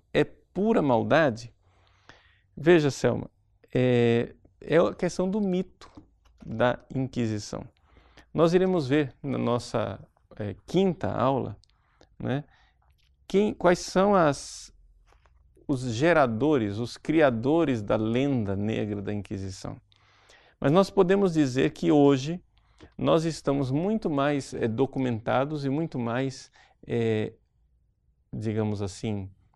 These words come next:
capacitados para dar resposta a essas, é, é, calúnias, a esse, esses problemas. Ou seja, as pessoas ficam, é, usando a Inquisição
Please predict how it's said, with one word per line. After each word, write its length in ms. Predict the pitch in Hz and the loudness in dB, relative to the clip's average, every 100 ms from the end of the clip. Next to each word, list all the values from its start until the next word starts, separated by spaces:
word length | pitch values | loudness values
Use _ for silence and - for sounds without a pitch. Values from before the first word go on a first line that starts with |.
| _ | _
capacitados 1160 | - 165 - 160 - 131 - 123 120 104 - - _ - _ | 2 2 2 0 0 -8 0 2 2 -2 -14 -20 _ -20 _
para 160 | - 120 | 0 2
dar 180 | 117 127 | 4 2
resposta 800 | 120 110 - 117 113 - 139 131 - _ _ | 0 -6 -4 -2 -2 -6 -14 -14 -20 _ _
a 120 | - | -4
essas, 580 | 113 110 - 110 - - | -4 -4 -4 -4 -6 -14
é, 280 | - 117 - - _ | -10 -8 -10 -14 _
é, 160 | - 104 | -10 -10
calúnias, 760 | - 120 117 110 101 90 85 - | -6 -2 0 0 -4 -6 -10 -14
a 60 | |
esse, 220 | 107 - - | -14 -12 -10
esses 340 | 110 113 107 | -8 -8 -12
problemas. 580 | - 117 110 113 104 98 | -4 -2 0 -2 -2 -6
Ou 60 | 92 | -6
seja, 320 | 113 101 98 - _ _ - _ | -6 -6 -8 -14 _ _ -20 _
as 160 | - 107 | -10 -4
pessoas 440 | 113 110 135 123 | -4 0 0 0
ficam, 440 | - 131 - 131 131 - _ _ - | -4 -6 -4 -6 -8 -18 _ _ -12
é, 440 | - 104 101 - - _ _ _ _ _ _ _ _ _ - | -6 -4 -4 -8 -14 _ _ _ _ _ _ _ _ _ 2
usando 720 | 147 127 110 123 202 214 147 | 2 2 -2 0 2 2 0
a 40 | |
Inquisição 720 | 120 110 107 98 - 107 143 | -2 -4 -6 -6 -8 -8 -8